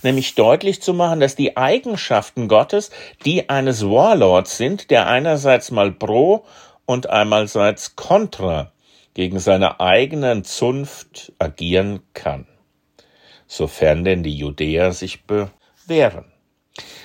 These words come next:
Und mit dem neuen Begriff Herr der Heere oder Kriegsscharen Zebaoth wird dabei die innerweltliche Macht dieses Gottes deutlich. Eben Nebukadnezar als Zorn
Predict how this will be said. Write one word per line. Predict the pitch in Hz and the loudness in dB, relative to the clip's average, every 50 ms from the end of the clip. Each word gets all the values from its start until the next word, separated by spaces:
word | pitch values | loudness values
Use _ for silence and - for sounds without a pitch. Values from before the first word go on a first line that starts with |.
| - - | -14 -10
Und | 127 123 | -8 -6
mit | 127 135 135 | -4 0 0
dem | 131 123 120 | 0 0 2
neuen | 117 120 143 180 220 226 196 | 0 2 2 2 0 0 -2
Begriff | 180 147 - 117 127 185 220 - - - | -4 -6 -6 -4 -2 -2 -2 -2 -6 -10
Herr | - 113 123 143 | -4 0 0 0
der | 165 156 139 104 92 | 2 2 2 2 2
Heere | 90 101 110 135 165 185 180 170 | 2 0 0 0 0 0 0 -2
oder | 143 110 95 87 | -2 -2 -2 -2
Kriegsscharen | - - 90 104 139 185 - - - - - 147 143 139 127 113 101 | -4 -4 -6 -6 -6 -4 -4 -6 -6 -4 -4 -2 -2 -2 -2 -4 -6
Zebaoth | - - 104 90 87 95 82 - - 87 117 139 175 - _ - _ _ - - - - - | -8 -6 -6 -2 0 2 0 0 -2 -4 -6 -8 -8 -10 _ -20 _ _ -20 -20 -20 -14 0
wird | 117 151 151 | 0 2 4
dabei | 165 147 139 120 113 110 143 | 4 2 4 4 2 2 2
die | 160 160 143 - - 202 | 0 -2 -4 -4 -4 -4
innerweltliche | 247 269 233 185 143 127 113 - - 117 - - | -2 -2 -2 0 -2 -2 -4 -4 -8 -12 -8 -8
Macht | 110 107 120 175 190 - - - | -4 -4 -4 -4 -6 -8 -14 -10
dieses | 131 123 117 117 110 - - - | -10 -10 -8 -8 -10 -10 -10 -6
Gottes | - 131 143 - - 175 151 - - - | -6 -6 -6 -4 -6 -10 -10 -10 -6 -4
deutlich. | 117 98 87 78 - - - - - - - - - _ _ _ _ _ - | -4 -4 -4 -6 -10 -14 -20 -20 -20 -20 -20 -20 -20 _ _ _ _ _ -8
Eben | 92 92 78 92 85 80 | -6 -6 -6 -6 -8 -6
Nebukadnezar | 78 87 85 78 87 80 92 82 78 78 85 90 123 135 - - 95 | -6 -6 -8 -8 -8 -4 -4 -4 -4 -4 -6 -6 -6 -6 -6 -4 -4
als | 87 82 78 - - - | -4 -4 -6 -10 -14 -12
Zorn | - - 95 95 104 117 135 135 131 | -6 -4 -2 0 0 -2 -4 -8 -12